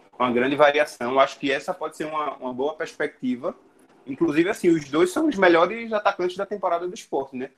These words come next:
São, enfim, o-, os que mais deram resultado nessa temporada, o que apresentaram um futebol melhor. Então, acho que, que pode ser testado, sim, uma dupla aí de ataque com Marquinhos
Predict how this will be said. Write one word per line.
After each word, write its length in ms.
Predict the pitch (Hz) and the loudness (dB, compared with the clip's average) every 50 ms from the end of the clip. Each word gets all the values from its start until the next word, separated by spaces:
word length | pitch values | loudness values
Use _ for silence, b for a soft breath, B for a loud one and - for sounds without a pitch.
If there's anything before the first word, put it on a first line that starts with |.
| _ _ _ _ _ | _ _ _ _ _
São, 440 | - 127 131 135 131 127 123 123 131 | -6 -6 -4 -4 -4 -4 -4 -6 -8
enfim, 300 | 147 - - 135 117 117 | -8 -4 -2 -2 0 0
o-, 260 | 120 131 131 135 - | 0 0 0 0 0
os 140 | - 127 - | -2 -2 -2
que 180 | - - 156 147 | -2 0 0 2
mais 300 | 135 135 135 156 180 156 | 4 6 6 6 6 4
deram 220 | - - 165 165 | 0 -2 -4 -4
resultado 720 | 151 160 156 143 156 151 - 135 123 123 123 135 151 165 - - - - - | -2 -2 -4 -4 -6 -4 0 2 2 2 2 0 -4 -8 -10 -14 -18 -12 -8
nessa 260 | 127 127 120 - - | -8 -8 -8 -8 -10
temporada, 680 | - 135 123 120 131 123 113 110 110 110 113 139 151 | -10 -10 -4 -2 -2 -2 0 0 -2 -2 -2 -4 -4
o 60 | 151 - | -4 -6
que 140 | - 139 | -6 -6
apresentaram 460 | 127 - 127 127 123 120 123 123 123 123 | -4 -4 -6 -8 -6 -6 -4 -4 -4 -6
um 40 | |
futebol 320 | - - 131 131 123 123 127 | -10 -18 -10 -4 -2 -2 -2
melhor. 460 | 131 131 131 117 113 117 123 139 - _ _ _ _ _ - | -2 -4 -6 -6 -6 -6 -6 -8 -8 _ _ _ _ _ -12
Então, 360 | 131 131 135 127 135 139 139 | -8 -6 -4 -2 0 2 2
acho 240 | 139 139 - - _ | 2 2 0 -4 _
que, 360 | 170 170 170 170 165 151 143 | -2 -2 0 0 0 -2 -4
que 120 | - - | -6 -12
pode 360 | - _ 131 135 160 160 - | 0 _ 4 4 4 2 0
ser 140 | - 170 165 | -2 -2 0
testado, 400 | 160 160 156 - 143 127 127 123 | 0 0 2 2 2 2 2 0
sim, 180 | - - 123 117 | -2 -4 -2 0
uma 140 | 120 - 117 | 0 0 0
dupla 340 | 117 117 123 - 143 123 | 0 -2 -2 0 0 0
aí 60 | 113 110 | 0 0
de 100 | 117 117 | -2 -4
ataque 380 | 113 - 117 113 113 - _ | 0 0 0 0 0 -4 _
com 80 | - 120 | -4 0
Marquinhos 640 | 120 120 117 - - 120 117 117 117 113 - - | 0 0 0 -2 -4 -4 -4 -4 -4 -6 -10 -16